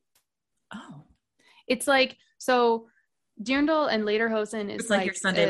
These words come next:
Speaker 1: best.
Speaker 2: yeah, it's, it's kind of, it's, um, it's the traditional
Speaker 1: Okay.
Speaker 2: dress in,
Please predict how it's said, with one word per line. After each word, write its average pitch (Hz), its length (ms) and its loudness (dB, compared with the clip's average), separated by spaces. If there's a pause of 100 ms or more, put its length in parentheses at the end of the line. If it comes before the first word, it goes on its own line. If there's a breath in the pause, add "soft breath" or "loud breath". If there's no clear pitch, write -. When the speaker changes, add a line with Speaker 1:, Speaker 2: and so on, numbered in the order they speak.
(120)
Speaker 1:
best. - 280 -10 (520)
Speaker 2:
yeah, 254 320 4
it's, 233 240 2
it's 226 200 -6
kind 247 200 -4
of, 233 200 -6
it's, 220 300 -6
um, 196 440 -2
it's 214 300 -4
the 202 360 -6
traditional 196 1000 -4 (960)
Speaker 1:
Okay. 170 200 -2
Speaker 2:
dress 214 640 -4
in, 214 420 -4